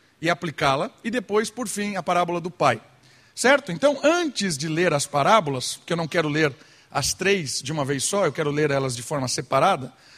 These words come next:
eu quero apresentar o contexto da parábola. O assunto destas três parábolas é o amor de Deus. Este é o assunto chave nas parábolas.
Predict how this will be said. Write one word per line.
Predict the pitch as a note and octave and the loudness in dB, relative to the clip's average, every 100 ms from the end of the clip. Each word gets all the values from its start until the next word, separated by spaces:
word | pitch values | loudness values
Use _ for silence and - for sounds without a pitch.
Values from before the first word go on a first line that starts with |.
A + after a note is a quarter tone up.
| - | -2
eu | G#3+ | 0
quero | - A3+ | 2 2
apresentar | A3 A3+ G#3+ G3+ G3+ | 2 2 2 0 0
o | |
contexto | G#3 A3 G3 F#3+ F#3+ | 0 -4 0 0 0
da | - F#3+ | -4 -2
parábola. | G#3+ D#3 B2+ B2 - _ - - | 2 2 0 -8 -20 _ -20 0
O | G3+ | 2
assunto | G#3 - D#4+ F4 C4 - A#2 - - _ _ | 4 4 2 -2 -6 -8 -12 -16 -20 _ _
destas | C#3+ G3 - E3+ - | 2 2 2 -4 -4
três | A3+ C4 A#3+ | -2 -2 -2
parábolas | G3 F3 F#3 E3 C#3+ - - - - - - - - _ _ _ - | -2 0 0 0 -4 -4 -4 -6 -10 -14 -18 -20 -20 _ _ _ -2
é | D#3+ | 2
o | F#3+ | 2
amor | F3 E3+ E3 | 2 -2 -2
de | D3 | -4
Deus. | C#3+ A#2+ G#2 - - - - - _ _ _ - - | -4 -6 -6 -12 -12 -14 -18 -20 _ _ _ -8 0
Este | A#3+ - A#3+ | 2 2 0
é | |
o | |
assunto | G#3+ - G#3+ B3 C4 | 0 -2 -2 -4 -2
chave | - - F#3 G3 G3+ B2+ B2+ B2 _ _ _ - | 0 2 4 4 4 0 -10 -12 _ _ _ -8
nas | D3 | -6
parábolas. | - D3+ B2 G#2+ G#2+ - - - | -2 -2 -2 -4 -10 -14 -14 -16